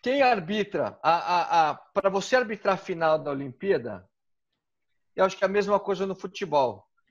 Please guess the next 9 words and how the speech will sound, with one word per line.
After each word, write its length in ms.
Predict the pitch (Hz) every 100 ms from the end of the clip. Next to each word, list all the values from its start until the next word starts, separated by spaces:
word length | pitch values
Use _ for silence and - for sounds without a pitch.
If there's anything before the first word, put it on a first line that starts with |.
| _ _ -
Você 220 | 147 185
precisa 360 | 185 190 180 185
se 160 | -
destacar 500 | 175 - 190 - 160
durante 360 | 160 156 175 180
a 100 | 160
competição, 880 | 170 156 151 151 - 139 170 208 _ _ _ _ _ _ -
né, 200 | 160 165
tendo 580 | - 170 160 143 107